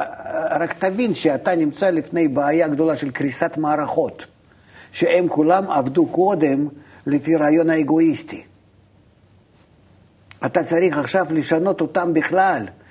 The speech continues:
אתה רוצה להכניס תבנית אחת לשנייה שהן לא מתאימות לגמרי. אתה צריך ל-,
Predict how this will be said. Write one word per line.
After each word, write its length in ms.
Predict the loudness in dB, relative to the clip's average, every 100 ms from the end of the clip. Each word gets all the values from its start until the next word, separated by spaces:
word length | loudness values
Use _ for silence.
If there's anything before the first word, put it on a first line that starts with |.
| -12 -6
אתה 180 | 0 0
רוצה 220 | 2 2
להכניס 500 | 0 0 -2 -4 -4 -12 -20 0
תבנית 360 | 2 2 0 0
אחת 340 | 2 0 2
לשנייה 760 | 2 2 2 2 2 2 -2 -2
שהן 320 | 0 2 4
לא 200 | 2 2
מתאימות 400 | 0 0 0 -2
לגמרי. 460 | 0 2 0 -4 -10 _ _ _ _ _ _ _ _ _ _ -20 -20 -20 -20 -20 -20 -20 -20 _ _ _ _ _ _ _ _ _ _ -10
אתה 160 | -6 -4
צריך 400 | 0 2 2 -2
ל-, 100 | -4